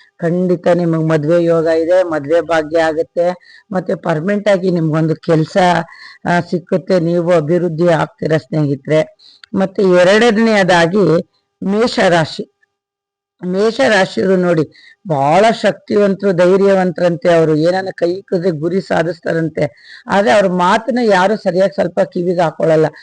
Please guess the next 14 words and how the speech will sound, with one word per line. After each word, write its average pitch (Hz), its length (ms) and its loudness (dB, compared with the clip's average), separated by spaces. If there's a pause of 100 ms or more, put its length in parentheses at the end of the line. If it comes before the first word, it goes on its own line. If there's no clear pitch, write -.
(260)
ಅಂಥವ್ರು 220 640 0
ಈ 208 240 -2
ಅಮಾವಾಸ್ಯೆ 196 580 0
ನಂತರ 180 560 -2 (540)
ಅವ್ರ 185 240 2
ಮಾತನ್ನ 208 600 2 (320)
ತುಂಬಾ 247 560 0
ಒಂದು 226 200 0
ತಾಳ್ಮೆಯಿಂದ 208 680 0
ಕೇಳ್ತಾರಂತೆ. 190 1300 0
ಆಗಲ್ಲ 220 580 4
ಆಗಲ್ಲ 202 500 4
ಅನ್ನೋರು 202 420 2
ಸಹ 202 240 -2